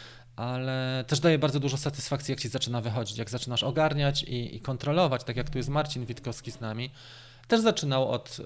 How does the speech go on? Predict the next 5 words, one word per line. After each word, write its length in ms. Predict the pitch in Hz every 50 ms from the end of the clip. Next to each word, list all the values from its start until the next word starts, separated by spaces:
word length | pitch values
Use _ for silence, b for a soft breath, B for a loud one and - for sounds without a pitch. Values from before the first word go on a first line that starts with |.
| 123 123 120
od 280 | 120 120 - - - - 123 120 117
podstaw, 520 | - 143 143 143 - - 143 160 147 - -
a 100 | - 123
teraz 300 | 120 - 151 143 139 120
zasuwa 680 | 143 143 143 - 143 131 117 131 135 135 135 135 139